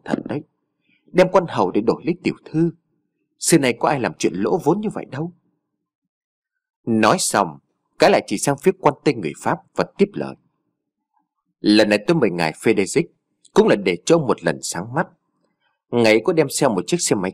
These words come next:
kéo tới, chỉ cần buộc dây vào cái cây đa kia, cho xe kéo chạy, là nó có thể nhổ tận gốc cái cây đa đó. Đến lúc ấy thì tất cả mọi người đều chứng kiến, ông đừng hòng mà chối cãi. Ông Phú Hộ Dận tỏ vẻ hứng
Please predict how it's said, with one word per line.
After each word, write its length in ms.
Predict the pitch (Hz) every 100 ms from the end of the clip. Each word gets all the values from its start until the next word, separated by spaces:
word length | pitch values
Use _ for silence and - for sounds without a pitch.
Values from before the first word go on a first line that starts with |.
| -
kéo 180 | 90 90
tới, 320 | 87 87 156 - _ _ _ _ -
chỉ 120 | 117
cần 240 | 117 98
buộc 160 | 101 -
dây 140 | 147
vào 120 | 117 -
cái 100 | 117 -
cây 100 | 101
đa 180 | 82 82
kia, 180 | - 82 - _ _ _
cho 120 | - 131
xe 200 | - 120 -
kéo 140 | 104 73
chạy, 200 | - 67 - _ _ _ _ _
là 160 | 113 110
nó 100 | 120
có 120 | -
thể 120 | 107 92
nhổ 140 | 78 -
tận 200 | - - 85
gốc 160 | 165 - _ _
cái 100 | 143 -
cây 140 | 104
đa 160 | 107 -
đó. 340 | - - 147 _ _ _ _ _ _ _
Đến 200 | - 123
lúc 120 | 156 196
ấy 140 | 123
thì 80 | - -
tất 80 | 220 -
cả 120 | - 80
mọi 200 | 80 85
người 220 | 87 69
đều 180 | 82 82 -
chứng 180 | - 117
kiến, 340 | - 90 113 175 _ _ _
ông 220 | 147 147 117
đừng 140 | 87
hòng 240 | - 85 -
mà 80 | - -
chối 140 | 104 -
cãi. 180 | 87 147 - _ _ _ _ _ _ _ _ _ _ _ _ _ _
Ông 180 | 190 180
Phú 200 | - 233
Hộ 160 | 143 87
Dận 200 | 98 62 _
tỏ 120 | 95 -
vẻ 80 | 76
hứng 120 | 127